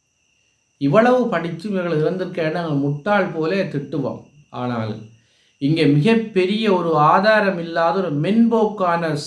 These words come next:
சைலண்ட் கில்லர்கள் இவர்களை கொண்டிருக்கின்றார்கள் என்பதே உண்மை.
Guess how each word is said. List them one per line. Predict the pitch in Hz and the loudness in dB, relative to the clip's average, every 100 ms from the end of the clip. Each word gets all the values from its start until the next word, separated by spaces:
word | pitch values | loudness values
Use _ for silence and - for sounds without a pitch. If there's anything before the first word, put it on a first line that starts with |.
| - | 0
சைலண்ட் | 196 226 233 208 - | 4 4 4 0 -2
கில்லர்கள் | - 214 262 269 233 240 | -6 0 4 6 4 0
இவர்களை | 202 208 214 208 202 - | 0 0 0 -2 -4 2
கொண்டிருக்கின்றார்கள் | 285 320 311 262 277 262 233 226 185 - _ _ - | 2 4 0 0 2 2 2 0 -2 -8 _ _ -10
என்பதே | 175 196 190 | -2 0 0
உண்மை. | 175 175 233 240 - - | 0 2 2 2 0 -8